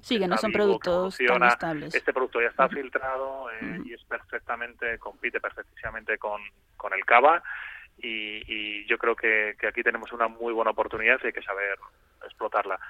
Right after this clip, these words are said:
Speaker 2: Pero lo primero, como tú dices, aprovechar este momento de, de asturianía, eh, de, de crisis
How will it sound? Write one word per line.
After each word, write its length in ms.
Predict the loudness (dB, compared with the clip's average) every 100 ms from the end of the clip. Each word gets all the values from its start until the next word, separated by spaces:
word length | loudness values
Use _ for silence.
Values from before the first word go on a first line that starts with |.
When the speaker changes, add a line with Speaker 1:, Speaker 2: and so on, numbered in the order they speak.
| -10 2
Speaker 2:
Pero 140 | 4
lo 80 | 8
primero, 320 | 8 6 4
como 140 | -2 -4
tú 60 |
dices, 300 | -4 -2 -6 -6 -20 -20 -20 -6
aprovechar 380 | 0 0 4 2
este 120 | 2
momento 520 | 0 0 0 -4 -4 -6
de, 240 | -4 -4
de 400 | -6 -6 -6 -8 _ -8 -8
asturianía, 840 | -4 6 8 8 6 4 4 4 0
eh, 280 | -2 -4 -2
de, 80 | -4
de 300 | -2 -4 -4 _
crisis 340 | -4 -4 -4